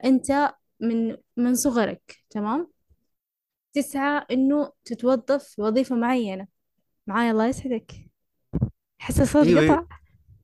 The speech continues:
Speaker 2: لا، لا، معاك، معاك.
Speaker 1: طيب، أنت تسعى إنه تكون في وظيفة معينة، يعني مثلًا أبغى أصير دكتور.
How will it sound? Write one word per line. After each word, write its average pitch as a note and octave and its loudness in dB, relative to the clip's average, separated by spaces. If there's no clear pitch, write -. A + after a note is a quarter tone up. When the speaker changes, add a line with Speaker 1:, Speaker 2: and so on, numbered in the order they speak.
Speaker 2:
لا، E3 4
لا، D3 4
معاك، A#2+ 0
معاك. A#2 -8
Speaker 1:
طيب، G#3 -6
أنت C#4+ -2
تسعى D4 -4
إنه A#3+ -6
تكون C#4 -4
في B3+ -6
وظيفة B3 2
معينة، A3+ 0
يعني D#4 -2
مثلًا D4+ -4
أبغى D#4 -2
أصير C#4+ -4
دكتور. - -6